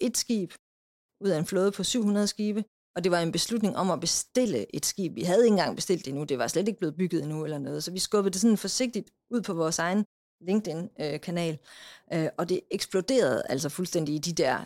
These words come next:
E S G-communities, og fik ekstremt meget, øh, positiv opmærksomhed. Øh, næsten lige så meget som da vi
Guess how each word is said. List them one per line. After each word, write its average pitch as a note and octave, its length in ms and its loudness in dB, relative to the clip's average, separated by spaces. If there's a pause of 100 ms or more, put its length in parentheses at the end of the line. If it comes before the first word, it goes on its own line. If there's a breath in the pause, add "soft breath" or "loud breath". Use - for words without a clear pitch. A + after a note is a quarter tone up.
E F3 120 6
S - 80 0
G-communities, D#3+ 840 0
og - 60 -8
fik - 200 -10
ekstremt F#3+ 600 0
meget, C3+ 440 0
øh, C3+ 260 -2
positiv F3 580 -2
opmærksomhed. D3+ 640 -4 (420 loud breath)
Øh, D#3+ 200 2
næsten A3 280 4
lige G#3+ 80 6
så G#3+ 80 2
meget F3 260 2
som F#3+ 140 4
da E3 120 4
vi D#3 260 0